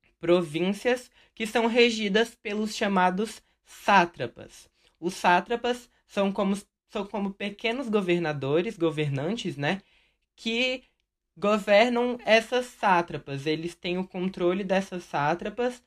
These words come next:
mas ainda estão sob o poder, sob o comando do imperador.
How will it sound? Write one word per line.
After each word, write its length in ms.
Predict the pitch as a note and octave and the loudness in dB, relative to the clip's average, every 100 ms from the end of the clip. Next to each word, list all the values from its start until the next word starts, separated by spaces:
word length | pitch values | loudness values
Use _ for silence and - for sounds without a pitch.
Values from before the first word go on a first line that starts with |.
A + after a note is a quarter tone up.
| _ _ | _ _
mas 340 | F3+ F#3 G#3 G#3 | 0 2 4 4
ainda 380 | A3+ G#3 G#3+ A3+ | 2 2 -2 -2
estão 420 | A#3 - F#3 G3+ | -4 -4 -4 -4
sob 500 | G#3+ - F3+ F3+ G3 | -6 -2 0 0 -2
o 60 | |
poder, 600 | G3 A#3 A3 F3+ D#3+ F#3+ - - - _ | -4 -4 -2 0 2 0 -6 -20 -20 _
sob 300 | _ F3+ E3+ | _ -4 -4
o 40 | F#3+ | -2
comando 680 | A#3+ A#3 G3+ E3+ F#3+ A3 A3+ _ _ _ | -2 0 0 0 -2 -4 -6 _ _ _
do 260 | D#3 D#3 F#3 | -6 0 2
imperador. 840 | G3+ G3+ G3+ G#3 B3+ E3+ A2+ A#2 | 0 -2 0 0 0 -2 -4 -8